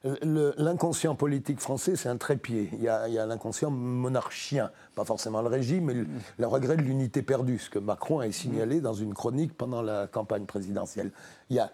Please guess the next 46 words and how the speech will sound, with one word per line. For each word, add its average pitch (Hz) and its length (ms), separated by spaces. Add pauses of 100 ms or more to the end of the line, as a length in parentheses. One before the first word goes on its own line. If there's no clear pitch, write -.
une 135 140
tripe - 340
républicaine 123 760
très 143 220
forte - 340
en 101 80
Nassau. 101 280 (600)
Elle 107 100
remonte 110 360
presque - 320
au 101 40
premier, 110 460 (220)
ce, 101 160
ce - 120
goût 104 140
de 110 80
l'égalité, 110 540
aux 117 80
premiers 107 400
âges 110 160
où 101 80
les 101 100
chrétiens 110 460 (320)
attendaient 113 480
la 104 100
fin 110 140
du 101 160
monde 123 240
et, 107 100
et 101 320 (100)
part-, - 180 (180)
et 107 80
partageaient 107 480
tout. 104 200 (280)
Et 139 80
puis, 151 140
il 175 60
y 180 40
a 127 40
la 117 100
grandeur 120 360
napo-, 110 220 (100)
euh, 107 40
euh, 110 680
euh, 113 240
napoléonienne, 107 720